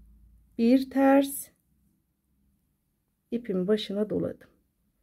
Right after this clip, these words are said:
Bir ters, düze geldiğimde aldım ve ipin başına doladım.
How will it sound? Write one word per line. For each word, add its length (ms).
Bir 340
ters, 540
düze 260
geldiğimde 1160
aldım 840
ve 120
ipin 420
başına 420
doladım. 400